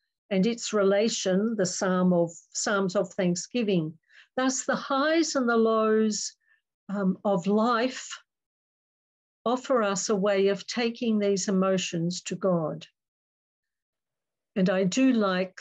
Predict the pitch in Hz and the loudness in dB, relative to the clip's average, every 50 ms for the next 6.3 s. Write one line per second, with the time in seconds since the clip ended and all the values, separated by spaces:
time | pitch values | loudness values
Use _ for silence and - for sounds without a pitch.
0 | - - 190 180 185 190 185 175 180 - _ 214 185 180 170 160 165 165 160 160 | -6 -2 0 2 2 2 0 -2 -4 -6 _ -2 -2 0 0 0 -2 -4 -6 -10
1 | _ _ _ _ _ _ _ _ _ _ _ _ _ _ _ _ _ _ _ _ | _ _ _ _ _ _ _ _ _ _ _ _ _ _ _ _ _ _ _ _
2 | _ _ _ - - _ _ _ _ 180 196 190 - - - 233 220 185 - - | _ _ _ -20 -20 _ _ _ _ -2 -2 -2 -2 -2 0 0 0 0 -2 -2
3 | - 196 175 156 175 165 160 156 151 170 - _ _ _ _ - 254 - - - | -2 -2 0 2 2 2 2 0 -2 -4 -10 _ _ _ _ -4 -4 -2 0 0
4 | 240 220 220 220 220 247 262 285 302 311 - 233 214 220 - - - 233 208 196 | 0 2 4 4 4 4 4 2 2 2 0 -2 -4 -6 -6 -2 0 0 2 2
5 | 214 208 202 202 196 196 196 185 - 208 190 185 185 180 180 180 180 175 170 170 | 2 2 2 2 0 0 0 0 0 2 2 4 4 4 2 2 2 2 0 -2
6 | 190 180 - - - - | -2 -4 -8 -14 -20 -20